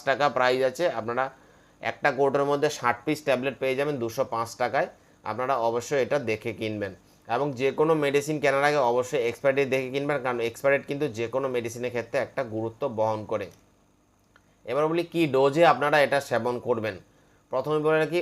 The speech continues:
আঠারো বছর ঊর্ধ্বে যাদের বয়স আছে তাদের ক্ষেত্রে আপনারা ডেইলি দুটো করে সেবন করবেন, সকালে একটা, রাতে একটা। এরকম করে আপনারা পনেরো দিন সেবন করবেন, পনেরো দিন পরে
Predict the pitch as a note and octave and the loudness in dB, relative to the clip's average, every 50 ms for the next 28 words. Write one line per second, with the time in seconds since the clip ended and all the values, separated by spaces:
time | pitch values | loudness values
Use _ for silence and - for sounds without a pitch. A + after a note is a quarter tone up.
0 | - - - B2 B2+ D3 D#3 D#3+ D#3+ D#3 D#3+ D#3 D#3 E3+ D#3+ - - C#3 C3+ B2 | -2 -2 -2 -2 2 4 4 4 6 6 4 2 2 2 0 0 -2 -6 -4 0
1 | A#2+ D3 C#3+ C3 B2+ B2+ C3+ C3 B2 A#2+ B2 B2 B2 A#2 C3+ C3 B2 D#3 D3+ - | 0 2 4 4 4 4 4 2 2 2 2 0 0 0 -2 -2 0 0 -2 0
2 | - A#2+ A#2 A#2+ C3+ C3+ B2 C#3+ B2 C3 D3 C#3 B2+ C#3 C#3 C#3 C3+ B2 A#2 B2 | 0 0 0 0 0 0 -2 -2 -2 0 0 -2 0 -2 -2 -2 -2 0 0 -2
3 | B2+ C#3 C3+ A#2+ A#2 A#2+ G#2+ - C3+ B2 B2+ C3+ C#3 C3 - C3 B2 B2+ B2+ B2 | 0 -2 -2 -4 -4 -6 -4 -4 -2 -2 -2 -2 -4 -2 -2 -2 -2 -2 -2 -2
4 | A#2 C3+ C3 C#3+ D3 C#3+ - - A2+ G#2+ - - B2+ B2+ B2+ B2+ - - C#3 B2+ | -2 -2 0 -2 -4 -6 -4 -4 -4 -2 -2 0 0 0 0 0 0 0 0 2
5 | A#2 A2+ A2+ - C3 C3 B2+ B2 - - D3 D3+ - - - - - _ _ - | 2 0 0 0 0 -2 -2 -2 -4 -6 -6 -6 -8 -16 -20 -20 -20 _ _ -6
6 | - B2+ C3+ B2 D3 D3 C3+ D#3 D3+ D3 C#3 C#3+ D3 D3 D3 C#3 C3 C3 C3 C3+ | -4 -4 -4 -4 -4 -2 0 0 2 2 2 0 0 0 -2 -2 -2 -2 0 0
7 | C#3 C#3 C3+ D3 C#3+ C#3+ C#3+ C3 C3 C3+ C3 B2+ C#3+ C#3+ D#3 E3 D#3+ - B2+ B2+ | 0 0 0 -2 -4 -2 -2 -2 -2 0 2 2 2 2 2 0 -2 -2 -4 -2
8 | C3 C3+ C3 C#3+ C#3+ C#3 A#2 - C3+ C#3 D3 | -2 -2 -2 -2 -4 -4 -2 0 0 0 0